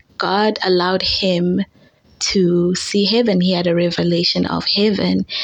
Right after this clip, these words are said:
And when he was in heaven, he was in awe of the beauty around him. And he was overwhelmed by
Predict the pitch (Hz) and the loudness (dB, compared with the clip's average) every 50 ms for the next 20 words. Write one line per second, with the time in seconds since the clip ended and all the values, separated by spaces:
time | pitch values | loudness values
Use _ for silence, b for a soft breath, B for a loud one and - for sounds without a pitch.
0 | B B B B _ - - 175 170 170 165 170 170 170 170 170 - _ - - | B B B B _ -6 -4 -2 0 0 2 2 2 0 0 -2 -6 _ -4 0
1 | 175 180 185 185 180 220 226 214 196 180 - - 180 175 - 185 180 175 - 180 | 0 2 2 2 2 2 2 2 2 0 0 0 -2 0 0 0 -2 0 0 0
2 | 180 180 180 180 185 185 185 B B B B B B B _ - - - - 214 | 0 0 0 0 0 -2 -4 B B B B B B B _ -6 -4 -2 0 2
3 | 208 202 202 196 190 190 190 185 190 190 196 185 175 175 170 175 - - - - | 2 4 4 4 2 2 2 2 0 0 -2 -2 -2 -2 -2 -4 -6 -6 -4 -2
4 | - 196 196 180 170 - - - 180 175 175 175 175 - - 180 196 202 - - | 0 2 2 2 2 0 -2 -4 -6 -4 -4 -4 -2 -2 0 0 0 0 0 -2
5 | - 196 - 165 165 165 165 170 175 180 - - - 180 160 165 180 185 180 B | -4 -4 -2 -2 -2 -2 0 0 0 -2 -2 -2 -2 -2 -2 -2 -4 -4 -6 B
6 | B B B B B B - - 170 170 170 160 160 165 165 - - - - 170 | B B B B B B -6 -4 -2 0 0 2 2 0 -2 -4 -6 -4 -2 0
7 | 165 160 147 160 165 185 196 202 180 165 165 165 165 170 180 175 - - _ - | 0 0 0 0 0 2 2 2 2 2 0 0 0 -2 -2 -4 -4 -6 _ -6
8 | 165 165 170 - - - - | -4 -4 -4 -4 -4 -6 -6